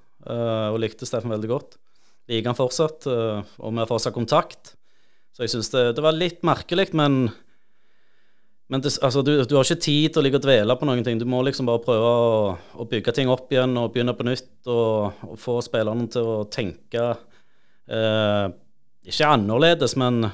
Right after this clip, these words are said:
du må liksom bare få en ny go da, og så må du begynne å jobbe fra scratchen, og det,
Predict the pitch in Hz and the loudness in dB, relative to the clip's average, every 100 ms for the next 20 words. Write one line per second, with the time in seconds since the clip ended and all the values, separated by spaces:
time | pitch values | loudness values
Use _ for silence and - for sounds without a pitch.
0 | - 135 139 139 135 123 127 - 127 131 | -4 -4 -2 -2 0 0 0 -2 -4 -2
1 | 113 123 131 107 120 127 85 - 107 104 | -2 -2 -2 -2 -2 -2 -4 -6 -12 -8
2 | 117 113 107 120 117 92 - 117 - 104 | -6 -4 -6 -4 -4 -4 -6 -8 -6 -6
3 | 101 - 110 101 104 | -6 -8 -8 -8 -6